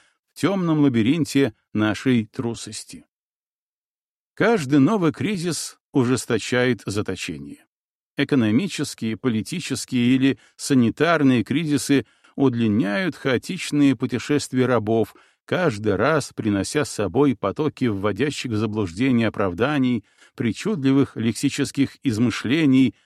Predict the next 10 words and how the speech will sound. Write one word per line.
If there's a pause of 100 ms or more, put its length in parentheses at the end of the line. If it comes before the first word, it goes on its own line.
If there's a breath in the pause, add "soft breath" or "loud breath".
(140)
оторванных
от
какой-либо
реальности
нарративов, (360)
которые
лишь (100)
усугубляют
всеобщую
неразбериху.